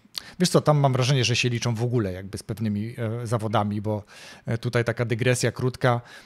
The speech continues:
Mm, tam też służby zasłużyły na to, w jaki sposób ludzie ich traktują. Policja, straż pożarna, to są bohaterowie. No, u nas generalnie ciężko powiedzieć o, o tych zawodach, chociaż szanuję, ale jednak nie ma tej, tego prestiżu, który,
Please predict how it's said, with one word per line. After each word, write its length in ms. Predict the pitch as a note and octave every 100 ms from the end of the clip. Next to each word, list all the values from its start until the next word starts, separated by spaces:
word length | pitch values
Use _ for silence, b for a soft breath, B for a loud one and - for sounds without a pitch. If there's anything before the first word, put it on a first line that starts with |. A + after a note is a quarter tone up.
| B
Mm, 280 | A#2+ A#2+ A2+ A#2
tam 320 | C3+ C3+ B2+
też 340 | C3 B2 - -
służby 540 | - C#3+ D#3 B2 A#2+
zasłużyły 640 | A#2 A#2+ - A#2 C3 C#3 A2+
na 180 | A#2+ A#2+
to, 180 | A#2+
w 60 | G#2+
jaki 200 | A#2 A#2
sposób 360 | - B2 B2 A2+
ludzie 240 | A#2 A#2
ich 100 | G2+
traktują. 540 | - A#2 - A#2+ F2+
Policja, 440 | - A#2 A#2+ A2 G2
straż 300 | - A#2+ -
pożarna, 480 | G#2+ G2+ G2 G2 G2 B B B
to 100 | -
są 160 | D#3 D3
bohaterowie. 640 | C3+ C3+ C3 A#2 G2+ G2 A#2
No, 220 | C#3+ D#3
u 120 | D#3+ D3
nas 180 | C3
generalnie 480 | A#2 B2 B2 B2 A#2
ciężko 400 | - C3 - -
powiedzieć 420 | G2 F#2+ G2 G2+
o, 240 | - A2+ G#2+ B B B
o 80 | A#2
tych 140 | B2 G#2
zawodach, 360 | A2+ A#2 B2+
chociaż 240 | - B2 -
szanuję, 500 | - A#2+ B2 C3 B2
ale 160 | A#2+
jednak 400 | A#2+ A#2+ A#2 -
nie 240 | B2+ C#3+ C3
ma 140 | A2
tej, 360 | A2 G2+ A#2 C3+
tego 200 | A2+ G#2
prestiżu, 500 | A2+ - C3+ A#2+ A2+
który, 320 | - A2